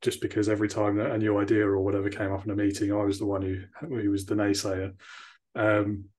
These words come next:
at the time, I didn't think that's what I was doing, though. I thought I was just trying to be open and honest and,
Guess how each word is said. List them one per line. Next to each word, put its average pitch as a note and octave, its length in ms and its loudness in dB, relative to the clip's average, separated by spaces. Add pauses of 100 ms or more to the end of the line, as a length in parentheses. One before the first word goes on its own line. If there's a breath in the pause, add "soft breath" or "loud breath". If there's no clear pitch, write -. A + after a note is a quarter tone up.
(400)
at D#3+ 120 6
the C3 80 8
time, C#3 300 6
I B2 100 8
didn't C3 200 8
think C3+ 200 2
that's A#2+ 160 2
what A#2 120 4
I A2 80 4
was G#2+ 120 4
doing, C3+ 300 10
though. F#2+ 200 0
I A2 80 2
thought A#2 180 0
I G2+ 60 0
was G2+ 100 2
just - 140 -6
trying G#2 160 0
to G2+ 40 0
be G2+ 520 -2
open G#2 280 2
and G2+ 140 2
honest G2+ 400 -2
and, F#2+ 300 -2